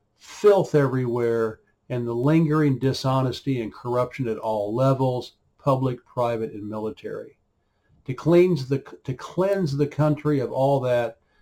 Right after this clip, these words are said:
meant the need for new paradigms of governance and civility, and that could not happen with unfettered ten to twelve percent annual growth.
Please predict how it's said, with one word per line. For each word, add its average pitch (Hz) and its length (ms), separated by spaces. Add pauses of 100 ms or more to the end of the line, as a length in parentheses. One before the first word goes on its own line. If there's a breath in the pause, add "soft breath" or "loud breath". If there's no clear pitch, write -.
(140)
meant 147 240
the 135 100
need 139 380
for 113 160
new 131 240
paradigms 123 800
of 101 180
governance 135 600
and 110 100
civility, 120 1000 (400)
and 131 120
that 202 200
could 147 160
not 151 260
happen 127 720 (320)
with - 240
unfettered 156 840
ten 143 260
to 123 80
twelve 123 380
percent 123 460
annual 110 460
growth. 110 580